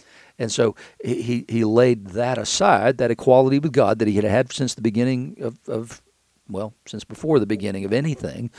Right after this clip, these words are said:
He, he, he laid that equality down in his life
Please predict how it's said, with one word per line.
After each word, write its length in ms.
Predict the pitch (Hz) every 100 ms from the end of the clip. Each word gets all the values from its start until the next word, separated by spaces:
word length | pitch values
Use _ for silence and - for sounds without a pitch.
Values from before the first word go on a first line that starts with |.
| - - _
He, 180 | - 165
he, 140 | 127 -
he 220 | - 131
laid 380 | 123 113 143 127
that 180 | 139 127
equality 560 | 101 - 156 170 110 101
down 320 | 101 98 -
in 220 | 143 151
his 240 | 135 139 127
life 560 | 113 85 - - _